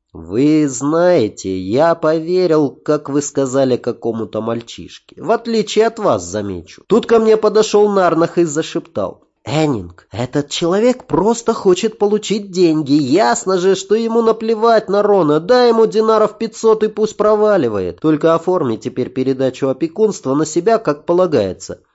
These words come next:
«Этот негодяй ни терхема от меня не получит», прошипел я. «Милорд, по закону я законный опекун этого мальчишки.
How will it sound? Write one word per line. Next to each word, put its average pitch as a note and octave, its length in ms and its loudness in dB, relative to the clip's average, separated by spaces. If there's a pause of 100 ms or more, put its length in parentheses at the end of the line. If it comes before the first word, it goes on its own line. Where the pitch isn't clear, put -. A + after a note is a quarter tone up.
(300)
«Этот G#2 600 -8
негодяй A2+ 960 -2
ни B2+ 300 2
терхема D3+ 880 2
от B2 120 -4
меня A#2+ 360 0
не G#2+ 80 -6
получит», G#2+ 640 -6 (120)
прошипел G2+ 540 -8
я. F2+ 280 -10 (200)
«Милорд, C#3 760 2
по C3 160 2
закону D#3 680 4
я C#3 420 4
законный D#3+ 680 4
опекун F3 560 2
этого F3+ 460 4
мальчишки. C#3 1040 2